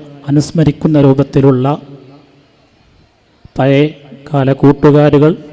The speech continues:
കൂട്ടുകാരികൾ ഒരുമിച്ച് കൂടി വർഷങ്ങൾക്ക് ശേഷം ഒരുമിച്ച് കൂടാൻ കിട്ടിയൊരു വലിയൊരു അവസരമാണിത്. നിങ്ങളുടെ മുമ്പിൽ ഇങ്ങനെ എഴുന്നേറ്റ് നിൽക്കാൻ സാധിക്കുന്നത്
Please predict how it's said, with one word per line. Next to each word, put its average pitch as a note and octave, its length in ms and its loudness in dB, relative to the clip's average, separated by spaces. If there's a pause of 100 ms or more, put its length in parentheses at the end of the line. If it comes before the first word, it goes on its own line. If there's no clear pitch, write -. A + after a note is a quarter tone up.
(240)
കൂട്ടുകാരികൾ D3 680 0 (640)
ഒരുമിച്ച് C#3+ 480 0
കൂടി C3+ 240 4 (360)
വർഷങ്ങൾക്ക് D3+ 680 -4
ശേഷം D3+ 320 -2 (600)
ഒരുമിച്ച് D3 420 0
കൂടാൻ D3 240 2 (100)
കിട്ടിയൊരു C#3+ 440 2 (880)
വലിയൊരു E3+ 400 4 (400)
അവസരമാണിത്. C#3+ 840 0 (920)
നിങ്ങളുടെ D#3+ 360 2 (140)
മുമ്പിൽ D#3+ 340 0 (420)
ഇങ്ങനെ D3 260 -2 (320)
എഴുന്നേറ്റ് E3 500 0
നിൽക്കാൻ D#3+ 400 -2 (720)
സാധിക്കുന്നത് F3 800 0